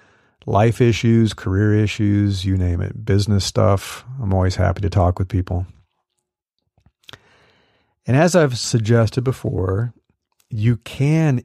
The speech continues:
intentionally schedule, quote, coffee chats and meetings to catch up with select individuals from your professional network.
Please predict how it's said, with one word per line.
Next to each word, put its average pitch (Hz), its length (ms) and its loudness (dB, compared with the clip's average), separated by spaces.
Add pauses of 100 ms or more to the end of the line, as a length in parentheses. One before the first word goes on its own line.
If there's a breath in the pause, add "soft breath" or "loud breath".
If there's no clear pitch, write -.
intentionally 113 560 0
schedule, 101 800 0 (180)
quote, 92 300 -2
coffee 98 400 -4
chats 95 480 -2
and 92 80 -6
meetings 95 440 -4 (680 soft breath)
to - 100 -6
catch - 340 0
up 120 180 0
with 110 200 0
select 107 440 -2
individuals 98 520 -2
from 95 180 -4
your 92 80 -2
professional 135 520 -2
network. - 360 -12